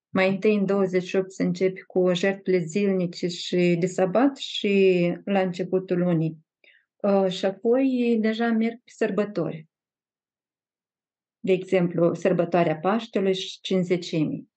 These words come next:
care sunt enumerate în capitolul douăzeci și opt și deja în douăzeci și nouă sunt alte sărbători, sărbătorile de toamnă.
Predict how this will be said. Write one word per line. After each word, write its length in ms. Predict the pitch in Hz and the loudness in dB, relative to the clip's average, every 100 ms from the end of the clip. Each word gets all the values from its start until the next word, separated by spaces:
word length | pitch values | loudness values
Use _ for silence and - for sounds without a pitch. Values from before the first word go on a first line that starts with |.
| _ _ | _ _
care 200 | - 180 | -4 -4
sunt 280 | 175 185 175 | -2 -2 0
enumerate 500 | 165 175 175 170 170 | 0 0 0 -2 -2
în 140 | 165 | -2
capitolul 420 | 160 165 - 165 156 | -4 -6 -4 -4 0
douăzeci 360 | 165 160 170 | -2 0 -4
și 140 | 170 262 | -2 -4
opt 160 | 277 | -4
și 120 | - | -2
deja 280 | 196 202 214 | -2 0 2
în 120 | 202 | 2
douăzeci 360 | 190 185 165 175 | 2 2 2 -2
și 120 | - | 0
nouă 220 | 233 240 | 2 2
sunt 340 | 220 - 196 175 | 0 -2 -4 -2
alte 220 | 156 156 | -6 -6
sărbători, 480 | - 156 139 - 156 | -8 -8 -6 -6 -6
sărbătorile 580 | - 175 170 185 180 170 | -4 -2 -2 0 0 2
de 160 | 160 160 | -2 -2
toamnă. 420 | 151 139 156 | 0 0 -2